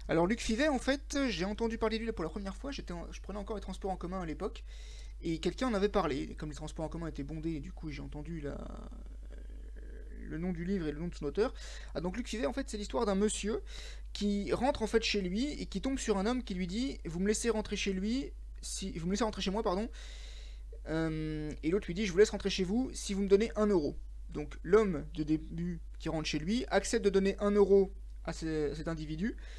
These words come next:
Et puis ce qui se passe, c'est qu'en fait, à chaque fois, l'autre va lui demander un euro pour tout. Donc c'est, enfin, en tout cas, c'est un livre très intéressant. C'est un thriller, mais c'est très sympa à lire. Et on arrive aux deux derniers livres, qui sont des livres plus légers, du coup, comme j'avais prévenu. Donc il y en a un, c'est un j'aime lire.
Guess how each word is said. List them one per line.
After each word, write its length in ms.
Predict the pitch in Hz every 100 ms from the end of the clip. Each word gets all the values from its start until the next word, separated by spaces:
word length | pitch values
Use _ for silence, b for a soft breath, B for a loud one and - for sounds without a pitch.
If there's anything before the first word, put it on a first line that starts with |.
| B B B -
Et 100 | 160
puis 220 | 175 185
ce 80 | -
qui 100 | 190
se 60 |
passe, 200 | 247 277
c'est 120 | -
qu'en 100 | 190
fait, 200 | 180 240
à 40 | 185
chaque 140 | 190
fois, 80 | 233
l'autre 100 | 185
va 60 | 190
lui 40 |
demander 240 | 180 190 -
un 80 | 190
euro 240 | 190 226
pour 180 | 214 -
tout. 160 | 185 - - - - - -
Donc 400 | 147 160 160 -
c'est, 540 | - - 160 156 151 147
enfin, 220 | 156 151
en 120 | 151
tout 120 | 190
cas, 100 | 311
c'est 160 | - 160
un 60 |
livre 100 | 208
très 160 | - 226
intéressant. 540 | 208 190 175 170 214 - B B B B B B
C'est 140 | -
un 40 | 170
thriller, 420 | - 151 156 185
mais 160 | 147 147
c'est 120 | -
très 160 | -
sympa 300 | 233 208 185
à 60 | 160
lire. 180 | 139 180 - - B B B B B B 196
Et 120 | 233
on 160 | 190 - 160
arrive 380 | 160 190 226 - -
aux 240 | 202 214
deux 320 | - 202 233
derniers 420 | 175 156 165 180
livres, 360 | 160 170 190 185
qui 100 | -
sont 140 | 160
des 100 | 147
livres 240 | 147 175 139
plus 220 | - 170
légers, 380 | 151 143 151 185
du 120 | -
coup, 80 | 175
comme 160 | -
j'avais 160 | 135 143
prévenu. 380 | - 139 160 202
Donc 240 | 165 -
il 40 | 165
y 20 |
en 40 |
a 40 | 175
un, 140 | 185
c'est 180 | - -
un 40 |
j'aime 160 | 143 156
lire. 280 | 208 269